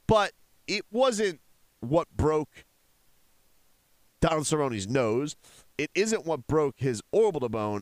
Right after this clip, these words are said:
It was just a bad look for Tony. But it was a fight he was, it was a round he was dominating. Not quite ten eight level,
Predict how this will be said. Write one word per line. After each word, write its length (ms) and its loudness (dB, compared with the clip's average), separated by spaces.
It 180 -2
was 120 -2
just 220 -4
a 60 -2
bad 320 0
look 320 -2
for 140 -6
Tony. 500 -4
But 180 4
it 60 0
was 160 0
a 60 -2
fight 300 0
he 60 -4
was, 340 -4
it 120 -2
was 200 0
a 60 0
round 300 0
he 80 -4
was 200 -6
dominating. 600 -2
Not 380 -2
quite 460 -2
ten 180 0
eight 160 -2
level, 400 0